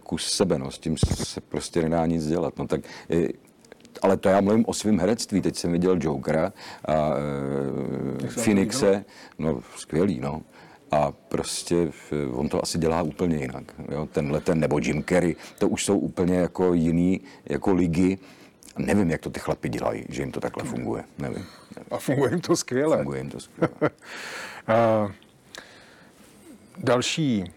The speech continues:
Speaker 2: jako, řekněme, vaší profesí je fotograf.
Speaker 1: Hmm.
Speaker 2: Eh, vzpomínáte si na svůj první akt?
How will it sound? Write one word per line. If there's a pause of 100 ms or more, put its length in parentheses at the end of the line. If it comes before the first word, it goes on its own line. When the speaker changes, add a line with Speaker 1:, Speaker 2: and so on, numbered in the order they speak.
Speaker 2:
jako, (280)
řekněme,
vaší
profesí
je
fotograf. (560)
Speaker 1:
Hmm.
Speaker 2:
Eh,
vzpomínáte
si
na
svůj
první
akt?